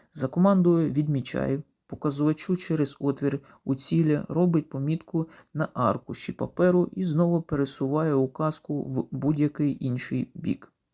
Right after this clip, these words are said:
Наведення здійснюється три рази, після чого керівник заняття робить оцінку одноманітності та правильності прицілювання.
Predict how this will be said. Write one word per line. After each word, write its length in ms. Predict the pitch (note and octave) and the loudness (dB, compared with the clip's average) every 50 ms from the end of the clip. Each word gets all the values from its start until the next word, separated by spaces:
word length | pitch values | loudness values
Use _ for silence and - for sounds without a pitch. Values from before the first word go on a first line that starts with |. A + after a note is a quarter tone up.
| _ _ _ _ _ _ _ _ _ - - _ _ - | _ _ _ _ _ _ _ _ _ -20 -20 _ _ -2
Наведення 760 | C3+ C#3+ D#3+ G3 G3 F3 F3+ F3 E3+ E3+ E3 E3 D#3 D3 C#3+ | 0 4 4 4 4 6 4 4 4 4 4 2 0 -2 -2
здійснюється 840 | C3+ C3+ C3+ C3+ D#3+ E3+ - - D#3+ D#3 D3 - - - D3 C#3 | -4 -4 -4 -2 -2 -4 -4 -4 -4 -4 -4 -6 -6 -4 -4 -4
три 320 | C3+ - - C3+ D3 D#3+ D#3+ | -4 -4 -2 0 2 2 2
рази, 420 | D#3 D#3 D3+ C#3 C3+ C3+ B2 B2 - | 2 2 0 2 2 2 0 0 -2
після 340 | - C#3+ D3 - - C3 B2+ | -4 -4 -4 0 0 0 0
чого 340 | B2+ - F3 F3+ F3 D3+ B2+ | 0 2 2 4 4 4 0
керівник 640 | - - B2+ B2 B2+ B2+ C3+ D3+ E3 D3 C3 - - - _ _ - _ _ _ | 0 -2 -2 0 0 0 2 0 0 0 0 -6 -10 -14 _ _ -20 _ _ _
заняття 680 | C#3 C3+ C3 C3 C#3 D#3 E3 E3 - - - - - - | -2 0 0 2 2 0 0 -2 -2 -4 -4 -4 -4 -4
робить 420 | - C3 D3 E3 D#3 C#3+ C#3 C3+ - - | -2 0 2 2 2 2 0 0 -2 -6
оцінку 640 | C3 C3 - - D#3+ E3 D#3+ - - D#3+ D3+ D3 D3+ - _ _ _ _ _ _ _ | -10 -8 -2 0 2 2 2 0 0 -2 -4 -4 -6 -10 _ _ _ _ _ _ _
одноманітності 1200 | D3 C#3+ C3+ C#3+ C#3+ C#3+ C#3 C#3 C3+ C#3 D3 E3 E3+ - _ - D#3+ D3+ - - - D#3 D3 C#3+ - _ _ _ _ | -2 -2 0 0 0 0 2 2 2 4 4 2 2 0 _ -2 -2 -2 -4 -4 -2 -2 0 -2 -4 _ _ _ _
та 220 | - D#3 E3+ F3+ F3+ - _ _ _ _ _ | -2 0 0 0 -2 -6 _ _ _ _ _
правильності 760 | - - C#3 C#3 C#3+ D3+ D3 D3 C#3+ C#3 - - - D3 C3+ | 2 2 4 4 4 2 2 2 0 -2 -4 -6 -6 -6 -6
прицілювання. 1000 | - - - C3 B2 - - - B2+ A#2 - F2 - - - - - - - D#3+ | -6 -4 -4 -4 -4 -4 -2 -2 0 0 0 -2 -4 -6 -6 -8 -8 -10 -10 -12